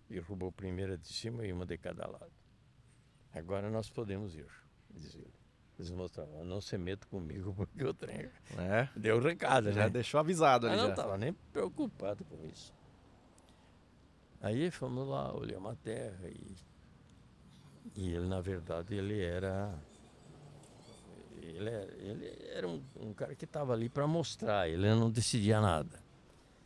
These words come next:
Speaker 1: Aí nos, nos indicou lá em Cuiabá, onde que... que vendiam, que era os,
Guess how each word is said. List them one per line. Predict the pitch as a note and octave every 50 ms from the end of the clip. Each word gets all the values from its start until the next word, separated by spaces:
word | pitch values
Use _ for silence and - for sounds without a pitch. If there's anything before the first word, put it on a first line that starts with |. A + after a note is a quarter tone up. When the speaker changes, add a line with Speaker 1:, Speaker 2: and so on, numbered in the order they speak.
| - - - - - -
Speaker 1:
Aí | - F3 G#2+ A2 A#2 B2+ D3
nos, | C#3 B2 A#2+ A2 F2+
nos | F#2+ G#2+ G2 F#2+ G#2+ G#2 F#2+
indicou | G#2+ A2 G2+ - - - - A#2 A2+
lá | G#2 G2+ F#2 F#2
em | F2+
Cuiabá, | - - G#2 G#2 G2+ G2 G2 A2+ A2+ A2+ G#2+
onde | G2+ E2+ D#2+ E2 E2+ F2+ D#2+
que... | - A2 G2 F2 - - - - - - - - - - - - - - - - - - - - - - - - - - -
que | - - F2 D#2+ D#2+ E2 E2 F2 G2+ G2+ F2 F2 F2 F2
vendiam, | F2+ E2+ E2 E2 D#2+ G2 G2 G2 A2+ G#2+
que | - - G#2
era | E2 D#2 E2+
os, | F2+ E2 -